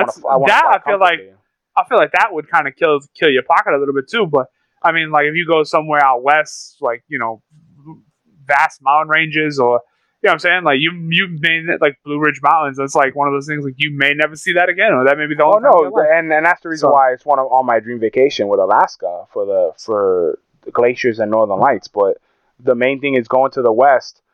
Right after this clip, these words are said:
Speaker 2: since a lot of show, like, shows like Yellowstone, they really put, like,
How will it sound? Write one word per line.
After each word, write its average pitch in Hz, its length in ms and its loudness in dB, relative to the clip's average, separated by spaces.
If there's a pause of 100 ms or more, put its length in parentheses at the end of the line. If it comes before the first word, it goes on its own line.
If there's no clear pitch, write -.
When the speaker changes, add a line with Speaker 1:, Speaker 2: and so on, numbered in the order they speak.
(540)
Speaker 2:
since - 540 -4
a 143 80 4
lot 127 280 4
of 127 220 -4
show, 131 260 0
like, 123 240 -2
shows 135 260 0
like 113 200 -2
Yellowstone, 113 760 -2 (380)
they 135 180 0
really 131 440 -2 (100)
put, 131 320 2 (640)
like, 117 320 -2